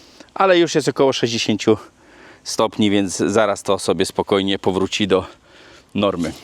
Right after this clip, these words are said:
Także kontrolować warto, żeby później nie było jakichś akcji typu, że nam się coś albo zapali, albo nawet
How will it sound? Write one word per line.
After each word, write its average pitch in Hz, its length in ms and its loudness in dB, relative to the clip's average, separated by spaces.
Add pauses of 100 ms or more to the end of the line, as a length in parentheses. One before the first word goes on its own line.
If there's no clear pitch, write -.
(2750)
Także 196 320 0
kontrolować 175 680 2 (260)
warto, 160 560 2 (340)
żeby 135 360 0
później 135 260 2
nie 131 100 2
było 131 200 4
jakichś - 300 -4 (200)
akcji - 400 -4 (520)
typu, 117 280 0
że 104 320 2
nam 104 180 -2
się 113 120 -2
coś - 280 -4 (200)
albo 123 240 0
zapali, 127 580 0 (260)
albo 190 180 0
nawet 240 300 -4